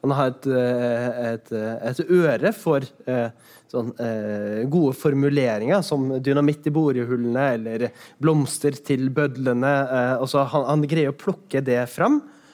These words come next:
eh, og, og, og skrive det inn, inn i prosaen sin. Eh, som historiker så, eh, tenker jeg at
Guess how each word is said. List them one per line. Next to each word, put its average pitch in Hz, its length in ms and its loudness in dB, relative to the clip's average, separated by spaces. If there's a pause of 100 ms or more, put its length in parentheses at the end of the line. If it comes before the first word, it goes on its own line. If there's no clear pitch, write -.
(160)
eh, 147 1120 2 (160)
og, 131 240 0
og, 139 240 0
og - 20 -4
skrive 110 460 -4
det 135 160 2
inn, 117 160 -2
inn 117 240 -4
i 117 80 -2
prosaen 90 480 -10
sin. 113 160 -4 (720)
Eh, 139 220 -2 (100)
som 170 320 0 (880)
historiker 190 960 0 (100)
så, 190 380 -2 (100)
eh, 170 840 0 (360)
tenker 170 300 0
jeg 147 80 0
at - 80 -16